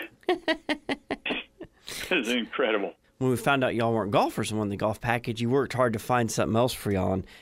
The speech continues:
Speaker 2: as we understand, y'all enjoy a glass of wine, and he found, uh, some local wine from Dos Caballeros for you. How did you
Speaker 1: Yes,
Speaker 2: enjoy
Speaker 1: he
Speaker 2: that?
Speaker 1: did. It was a nice bottle of wine.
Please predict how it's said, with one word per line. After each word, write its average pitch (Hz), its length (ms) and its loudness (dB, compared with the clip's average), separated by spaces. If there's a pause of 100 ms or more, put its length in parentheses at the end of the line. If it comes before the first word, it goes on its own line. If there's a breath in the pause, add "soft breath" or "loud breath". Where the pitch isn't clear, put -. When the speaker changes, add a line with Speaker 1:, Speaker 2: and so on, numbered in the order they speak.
(100)
Speaker 2:
as 113 180 2
we 117 120 4
understand, 110 380 2
y'all 110 180 2
enjoy 107 560 2
a 104 40 2
glass 107 360 2
of 104 60 0
wine, 107 280 4
and 110 100 2
he 95 120 0 (320 loud breath)
found, 113 420 2
uh, 98 280 2
some 107 540 0
local 113 320 2
wine 110 240 4
from 104 160 -6
Dos 110 220 0
Caballeros 117 560 0
for 151 240 0
you. 180 140 -2 (280 loud breath)
How 147 120 2
did 156 180 2
you 143 140 4
Speaker 1:
Yes, 135 140 6
Speaker 2:
enjoy 135 180 4
Speaker 1:
he 127 60 4
Speaker 2:
that? 143 160 4 (140)
Speaker 1:
did. - 100 -12 (160)
It 127 80 -2
was 123 180 -2
a 110 240 -2 (340)
nice 127 180 -2 (100)
bottle 135 220 2
of 170 60 0
wine. 160 280 0